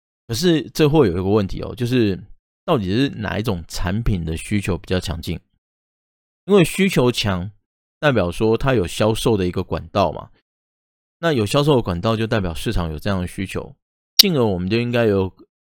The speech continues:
可能会找到近期比较较旺的一挂类股啊。哦，好，所以呢，这是我比较好奇的哦。既然有这样的一个谬论出来的话，我们就来看看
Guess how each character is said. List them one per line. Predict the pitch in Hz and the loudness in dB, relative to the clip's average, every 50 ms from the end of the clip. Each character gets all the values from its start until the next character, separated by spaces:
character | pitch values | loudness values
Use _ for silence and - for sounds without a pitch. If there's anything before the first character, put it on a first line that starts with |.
| _ | _
可 | - - 98 90 | -8 -6 -4 -4
能 | 82 78 87 92 | -4 -6 -8 -4
会 | 90 117 117 107 | -2 0 0 0
找 | - - 92 82 85 | 0 -2 -4 -4 -4
到 | - - 110 104 98 92 90 87 90 | -2 0 2 2 2 2 2 0 -2
近 | - - 135 117 | -4 -6 -6 -6
期 | 104 - - 95 | -6 -6 -6 -8
比 | 92 - - 87 | -6 -4 -6 -6
较 | - - 107 104 98 95 92 90 87 82 80 80 - - - _ _ _ _ _ _ _ _ _ _ _ _ _ _ _ _ _ _ _ _ _ _ _ | -2 -2 0 0 2 2 2 2 0 0 -2 -2 -6 -10 -14 _ _ _ _ _ _ _ _ _ _ _ _ _ _ _ _ _ _ _ _ _ _ _
较 | - 156 - - _ | -4 -4 -4 -2 _
旺 | - 110 107 107 | 2 2 2 4
的 | 101 95 | 2 0
一 | 92 - - | 0 -2 -4
挂 | - - 101 101 101 107 | -4 0 2 2 4 4
类 | 113 117 107 90 | 4 4 2 2
股 | - - - 92 - | -2 -6 -12 -12 -10
啊。 | - 95 87 - - - _ | -10 -10 -10 -14 -18 -10 _
哦， | 90 90 80 78 90 - _ _ _ _ _ | -4 -2 -2 -4 -8 -14 _ _ _ _ _
好， | - 85 85 87 | -4 -2 -2 -2
所 | - 127 131 | 0 2 2
以 | 135 120 | 2 2
呢， | 107 98 90 90 90 | 2 0 0 -2 -4
这 | - - 143 135 | 0 2 2 2
是 | 120 - 139 | 2 2 2
我 | 117 98 98 98 | 2 2 2 0
比 | - 87 | 0 0
较 | 104 107 | 2 2
好 | 107 127 127 107 98 | 4 6 4 4 4
奇 | - - - 78 | 2 -4 -6 -6
的 | - 62 | -6 -6
哦。 | - - - - - _ _ _ _ _ | -8 -8 -12 -18 -20 _ _ _ _ _
既 | - 165 | 2 4
然 | 160 151 143 | 6 6 6
有 | 123 104 | 6 4
这 | 98 98 135 | 4 4 4
样 | 135 131 | 4 4
的 | 120 110 104 | 6 4 4
一 | 104 | 4
个 | 101 110 101 | 4 2 2
谬 | 117 131 127 117 | 4 4 4 6
论 | 113 117 113 107 | 6 6 6 4
出 | 104 110 110 101 | 4 2 2 2
来 | 92 90 | 2 2
的 | 92 92 | 0 0
话， | 95 104 98 92 | 0 0 0 0
我 | 90 87 | 0 0
们 | 95 98 | 0 0
就 | 107 | 0
来 | 101 92 92 | 0 0 -2
看 | 90 107 95 95 | -2 -4 -2 -2
看 | 101 98 92 82 | -2 -2 -2 -4